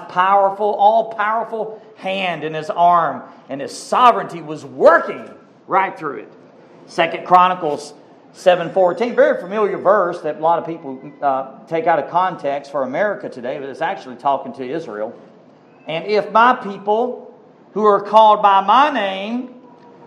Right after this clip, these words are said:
shall humble themselves and pray and shall seek my face and turn from their wicked ways, then I will hear from heaven and I will forgive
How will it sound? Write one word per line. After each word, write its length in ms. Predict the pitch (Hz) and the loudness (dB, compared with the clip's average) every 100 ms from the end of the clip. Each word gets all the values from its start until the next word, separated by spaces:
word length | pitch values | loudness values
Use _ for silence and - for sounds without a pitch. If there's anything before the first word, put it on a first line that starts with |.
| - - | -20 -2
shall 280 | 262 262 | 6 8
humble 340 | 240 339 359 294 | 8 6 6 4
themselves 720 | 247 - - 151 107 - - _ _ _ _ _ _ | 2 -2 -4 -4 -6 -10 -20 _ _ _ _ _ _
and 240 | 214 233 180 | -4 -2 0
pray 540 | 214 294 320 175 113 - - _ _ _ _ | 2 4 4 -2 -6 -16 -20 _ _ _ _
and 120 | 208 208 | -10 -2
shall 220 | 254 233 | 0 0
seek 320 | - 277 277 | -2 -12 -6
my 220 | 262 226 | 0 0
face 560 | - 165 - - - - _ _ _ _ _ _ _ _ - | 0 -2 -4 -10 -20 -20 _ _ _ _ _ _ _ _ -16
and 140 | 131 | -14
turn 680 | - 226 262 165 131 170 - - | 0 4 4 2 -4 -12 -18 -10
from 140 | 175 151 | -8 -4
their 120 | 143 | -2
wicked 360 | 170 202 233 | -2 -2 -2
ways, 540 | 151 139 147 196 190 - - _ _ - - - _ - - | 0 0 0 -4 -6 -16 -20 _ _ -20 -20 -20 _ -20 -2
then 500 | 185 220 202 139 - - - - - - - | 2 4 4 0 -6 -18 -20 -20 -20 -18 4
I 120 | 156 | 6
will 220 | 151 147 | 6 4
hear 360 | 139 - 170 160 | 0 -2 -2 -2
from 200 | 160 147 | -4 -2
heaven 420 | 165 151 127 117 - | 0 0 -2 -12 -8
and 140 | 139 | -4
I 60 | 131 | -2
will 160 | 131 123 | -2 -6
forgive 580 | - 107 135 127 113 | -10 -8 -6 -6 -8